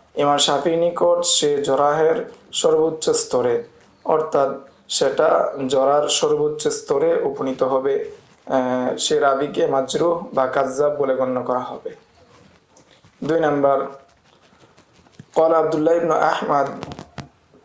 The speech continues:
আব্দুল্লাহ ইবনে আহমদ উনি বলেন,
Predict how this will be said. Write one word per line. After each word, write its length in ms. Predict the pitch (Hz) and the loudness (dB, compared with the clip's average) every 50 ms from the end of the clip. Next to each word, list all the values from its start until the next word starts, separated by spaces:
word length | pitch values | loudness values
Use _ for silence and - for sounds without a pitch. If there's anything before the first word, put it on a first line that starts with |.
| - 139 | -2 -2
আব্দুল্লাহ 380 | 139 139 143 151 147 151 156 156 | -2 0 -2 -2 0 2 2 2
ইবনে 180 | 160 165 160 | 4 2 2
আহমদ 540 | 156 151 147 147 - 156 151 156 160 160 156 156 156 - - - _ _ _ _ _ _ _ - - _ _ _ _ _ _ _ - | 2 2 0 0 -2 0 0 2 2 2 0 -2 -8 -10 -16 -20 _ _ _ _ _ _ _ -20 -20 _ _ _ _ _ _ _ -4
উনি 180 | - 143 147 143 | -2 0 0 0
বলেন, 400 | 139 143 143 139 151 151 139 | 0 2 2 2 2 2 0